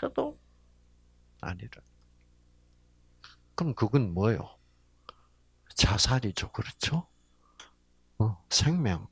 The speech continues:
싫다는 거야. 근데 그럴 때 하나님은 사단에게 더 이상 생명을 줄 수도 없는 입장이 되는 거예요. 그래서 생명은 완전히 거부될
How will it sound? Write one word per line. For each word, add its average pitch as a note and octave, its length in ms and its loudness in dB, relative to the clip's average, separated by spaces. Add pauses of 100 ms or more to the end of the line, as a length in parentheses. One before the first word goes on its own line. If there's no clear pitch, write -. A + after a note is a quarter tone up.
싫다는 - 480 4 (140)
거야. - 240 -20 (1700)
근데 - 160 2
그럴 C3 260 4
때 F3 140 8
하나님은 A2+ 760 2 (480)
사단에게 D#2+ 800 -2
더 G#2+ 160 4
이상 A2+ 380 2
생명을 A2+ 800 0 (840)
줄 - 260 2
수도 B2+ 560 0 (640)
없는 A#2+ 520 2
입장이 F2+ 400 -6 (120)
되는 - 160 -20 (120)
거예요. - 1120 -20 (220)
그래서 A#2+ 680 0 (960)
생명은 F#2+ 800 0
완전히 A#2 640 4
거부될 F#2 600 -2